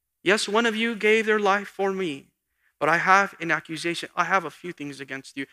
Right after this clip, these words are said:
We need to settle accounts right now, and I'm gonna do it with a sharp two-edged sword." Now notice what happens here in verse fourteen. It says,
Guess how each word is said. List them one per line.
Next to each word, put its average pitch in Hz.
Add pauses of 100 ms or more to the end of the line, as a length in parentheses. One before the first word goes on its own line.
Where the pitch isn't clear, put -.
(220)
We 180
need 196
to 139
settle 160
accounts 147
right 143
now, 135 (640)
and 135
I'm 147
gonna 147
do 151
it 156
with 143
a 139
sharp 143
two-edged 131
sword." - (1900)
Now 160
notice 190
what 175
happens 175
here 175
in 156
verse 175
fourteen. 180
It 143
says, 170